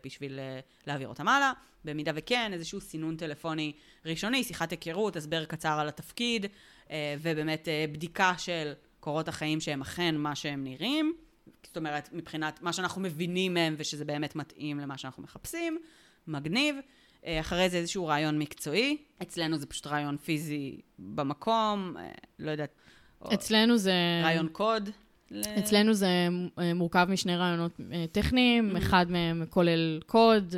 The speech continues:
Speaker 2: ואחד מהם כולל בגדול, אה, דיזיין,
Speaker 1: מהמם.
Speaker 2: אבל בשניהם זה גם מאוד שיחה פתוחה, ומאוד
Speaker 1: מהמם.
Speaker 2: כאילו לנסות להבין את הבן אדם שמאחורי היכולות הטכניות.
Speaker 1: כן, אז, אז באמת איזשהו שלב שהוא יותר ממוקד,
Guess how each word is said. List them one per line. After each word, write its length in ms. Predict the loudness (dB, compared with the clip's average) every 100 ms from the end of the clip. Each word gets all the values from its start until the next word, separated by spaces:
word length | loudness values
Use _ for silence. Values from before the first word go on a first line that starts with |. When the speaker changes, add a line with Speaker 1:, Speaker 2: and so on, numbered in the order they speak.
| -6
Speaker 2:
ואחד 540 | -6 0 0 0 0 0
מהם 180 | -2
כולל 420 | -2 -2 -2 -4 -6 -14 -20 -20 -16 -6
בגדול, 500 | 0 2 6 8 8
אה, 460 | 6 2 0 -2 -2
דיזיין, 500 | -2 2 4 4 2
Speaker 1:
מהמם. 200 | 0 0
Speaker 2:
אבל 280 | 2 2
בשניהם 640 | 4 0 2 2 2 2 2
זה 320 | 4 4 4
גם 360 | 0 -2 -4 -4
מאוד 280 | -2 2 2
שיחה 360 | 2 0 4 4
פתוחה, 580 | 2 -2 4 6 6 4
ומאוד 260 | 0 -2 -2
Speaker 1:
מהמם. 100 | -2
Speaker 2:
כאילו 160 | -2 -2
לנסות 280 | -2 -2
להבין 240 | -2 -2 -2
את 60 |
הבן 200 | -4 -4
אדם 200 | -2 -4
שמאחורי 520 | -4 -6 -8 -6 -4 -2
היכולות 500 | -2 -2 -2 -2 -2
הטכניות. 440 | -6 -8 -6 -6 -6
Speaker 1:
כן, 60 | -10
אז, 100 | -6
אז 160 | -8 -2
באמת 300 | 0 0 -2
איזשהו 320 | -4 -4 -4
שלב 340 | -4 2 2 2
שהוא 180 | -4
יותר 440 | -4 -6 0 2 2
ממוקד, 400 | 0 -2 -2